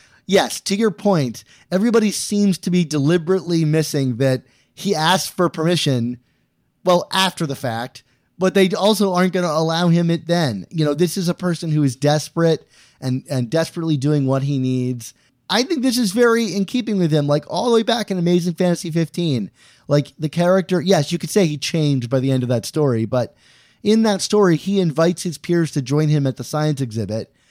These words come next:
And when they tell him no, he scorns them immediately and continues to do his own thing. Like, Peter has always been the type of character to push aside loved ones,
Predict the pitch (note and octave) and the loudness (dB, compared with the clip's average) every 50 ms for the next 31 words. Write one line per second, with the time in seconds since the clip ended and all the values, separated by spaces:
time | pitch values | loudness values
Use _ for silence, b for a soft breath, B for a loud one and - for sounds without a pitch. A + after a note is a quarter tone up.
0 | b b b b b C#3+ D3 D#3 D#3+ E3 F3 F3+ F3+ F3+ F#3 F#3 - - - G3+ | b b b b b -2 0 0 2 2 2 2 4 2 2 2 -2 -2 0 2
1 | G3 G3 G3+ G3 F3 E3 D#3+ E3+ F#3+ G3+ F3 C#3 B2 A#2+ A#2+ C3 C3+ C3 - _ | 2 4 4 4 4 2 2 2 2 2 4 4 2 2 0 0 -2 -4 -6 _
2 | _ _ _ _ _ _ _ - - F#3+ G3 - - - - G3 G#3 A3+ A3+ G#3+ | _ _ _ _ _ _ _ -6 -2 -2 -2 -2 -4 -2 0 2 2 4 2 0
3 | F#3+ - F#3 F#3+ F3 E3 D#3+ E3+ F3+ F3+ F3+ F3+ C#3+ D3 D3+ D3+ D3+ D3+ - C#3+ | 0 -2 -2 0 0 2 2 2 2 2 0 0 -2 0 0 0 0 0 -2 -4
4 | C#3 B2 - C#3+ C3 D3 F3+ F#3 F#3 F3 D#3 - D3+ B2+ C#3+ D3+ D3 C#3 C#3+ C3+ | -4 -2 -4 -4 -2 0 0 2 2 2 2 0 -2 0 2 2 4 2 2 0
5 | - - C#3+ C3+ C3+ C3+ C3+ C3 A#2+ - - E3 D3 A2 F2+ D2+ C#2 F2+ B2 B2 | -2 0 0 2 2 2 0 -2 -4 -4 -2 -2 -2 -2 -4 -8 -8 -6 -4 -4
6 | B2 - b b b b b b b - - G#3 G#3+ A3 A3+ A#3 A3 F#3+ D3+ - | -4 -6 b b b b b b b -6 0 0 2 2 4 2 2 2 0 0
7 | - D#3 D#3 D#3+ E3 E3+ E3+ E3 D3 - D#3 D#3 D3+ C#3+ C3 - D3+ C#3 C3 B2 | 2 4 4 6 6 6 4 4 2 2 0 0 0 0 -2 -2 -2 -2 -2 -6
8 | - - C#3 C3+ C3 A#2+ - C3+ A#2+ A2+ A2+ - - E3 D#3+ - - D#3 C3+ - | -6 -4 -2 -2 -2 -2 -2 -4 -4 -4 -6 -2 0 0 0 2 0 -2 -2 -2
9 | - C#3 C#3 C#3 C3 A#2+ A#2+ B2+ C#3 C#3 B2 B2 A2+ A2+ G#2 F#2+ F#2+ G2 G#2 - | 0 0 0 0 2 2 4 4 4 2 2 0 0 0 0 -2 -2 -4 -4 -6
10 | - - | -8 -10